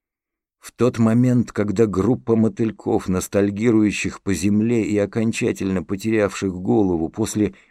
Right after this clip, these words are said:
метеоритной бомбардировки, попыталась захватить рубку управления, намереваясь лечь на обратный курс,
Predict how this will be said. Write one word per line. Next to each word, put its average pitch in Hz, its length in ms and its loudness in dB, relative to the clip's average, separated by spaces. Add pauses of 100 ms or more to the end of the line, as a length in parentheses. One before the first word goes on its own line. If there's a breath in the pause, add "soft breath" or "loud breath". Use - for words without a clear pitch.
метеоритной 117 720 2
бомбардировки, 107 1000 2 (520 soft breath)
попыталась 123 600 4
захватить 113 640 0
рубку 117 360 0
управления, 113 760 0
намереваясь 117 840 4
лечь 113 360 0
на 110 140 4
обратный 113 500 2
курс, 147 520 -2